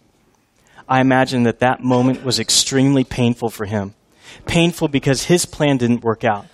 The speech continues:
Painful because he'd been lied to by one of his sons. Painful because the son that he wanted,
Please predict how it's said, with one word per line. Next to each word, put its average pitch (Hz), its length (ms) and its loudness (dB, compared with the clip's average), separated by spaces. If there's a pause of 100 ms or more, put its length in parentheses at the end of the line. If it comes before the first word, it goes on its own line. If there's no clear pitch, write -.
(260)
Painful 180 320 0
because 143 300 -2
he'd 175 160 0
been 127 220 0
lied 160 360 0
to 147 160 -4
by 117 120 2
one 143 200 2
of 135 80 -2
his 113 120 -2
sons. 135 640 0 (760)
Painful 185 340 0
because 160 320 0
the 139 100 -6
son 208 360 4
that 165 120 2
he 220 300 2
wanted, 185 500 2